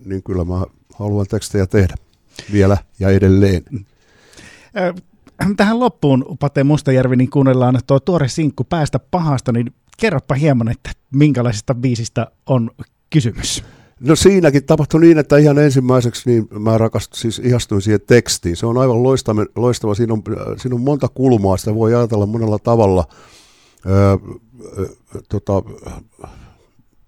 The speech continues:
Speaker 1: tota, sä voit aj-, aj-, ajatella sitä, sä voit mennä vaikka Biblian kautta,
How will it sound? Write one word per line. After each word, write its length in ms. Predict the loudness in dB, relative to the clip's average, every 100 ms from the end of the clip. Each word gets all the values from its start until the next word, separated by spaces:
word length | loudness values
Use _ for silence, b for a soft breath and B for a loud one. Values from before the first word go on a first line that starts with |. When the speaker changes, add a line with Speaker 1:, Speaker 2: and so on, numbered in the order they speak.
| _ _ _ _ _ _ _ _ _ _ -14
Speaker 1:
tota, 340 | -10 -6 -6 -6 _ _ _ _ _ -20 -20 b b b b b
sä 200 | -6 0
voit 180 | 0 2
aj-, 240 | 0 0 -2
aj-, 320 | 0 0 -2 0
ajatella 360 | 0 2 -2
sitä, 300 | -2 -4 -6 -6 -14 -12
sä 220 | -4 -2
voit 120 | -2
mennä 200 | -4 -2
vaikka 220 | -2 -4
Biblian 460 | -2 -2 0 0 0
kautta, 420 | 0 -2 -2 -6